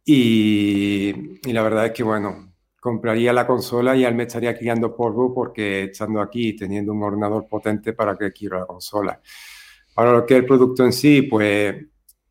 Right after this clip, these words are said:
mm, a mí, para mí la gran cuestión es si la gente,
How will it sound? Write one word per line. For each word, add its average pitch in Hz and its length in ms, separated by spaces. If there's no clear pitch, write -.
mm, 110 480
a 117 100
mí, 127 240
para 127 220
mí 127 100
la 135 120
gran 131 180
cuestión 131 500
es 131 140
si 135 120
la 127 140
gente, 123 600